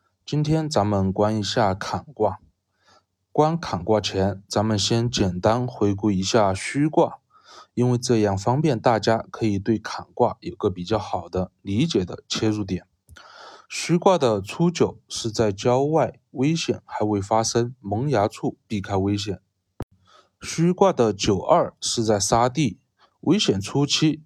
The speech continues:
提前避开危险。虚卦的九三是在离地，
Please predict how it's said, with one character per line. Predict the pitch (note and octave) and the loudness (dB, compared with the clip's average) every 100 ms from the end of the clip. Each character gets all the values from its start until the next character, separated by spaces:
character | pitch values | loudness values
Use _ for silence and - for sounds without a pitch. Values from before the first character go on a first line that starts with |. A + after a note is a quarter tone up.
| - | 0
提 | - G#2 F3 | 0 2 2
前 | F3+ G2+ F#2 - | 2 0 -2 -10
避 | - G#2 | -4 -4
开 | G2+ | 0
危 | G2 G2 | 0 2
险。 | G2+ F#2+ F#2 _ _ _ _ _ _ _ _ | 0 -4 -8 _ _ _ _ _ _ _ _
虚 | - - F#3 | -10 0 2
卦 | G3+ | 4
的 | D#3+ B2 | 2 2
九 | A2 F2 | 0 -2
三 | F2 C3+ E3 - | 0 0 0 -6
是 | - - A2+ | -14 -4 0
在 | A#2+ G#2+ | 2 2
离 | G2 F#2 A2+ | 0 0 2
地， | G3 D#3+ | 0 0